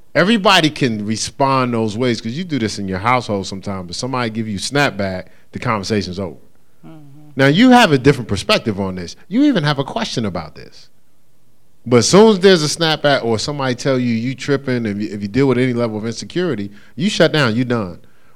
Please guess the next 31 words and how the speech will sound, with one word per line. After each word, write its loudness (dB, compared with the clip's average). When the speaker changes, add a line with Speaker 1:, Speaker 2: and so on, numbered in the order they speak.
Speaker 1:
Or 6
if -4
you, -8
it -12
might -6
just -4
be 0
non-confrontational. -6
I, 0
I 0
respect -6
that. -18
I 2
don't 2
wanna 0
be 0
confrontational. -4
I -6
want 2
everybody, 0
we 2
want 0
everybody 0
to 2
like 0
us, -4
but -4
this 2
is -4
God's -8
way. -12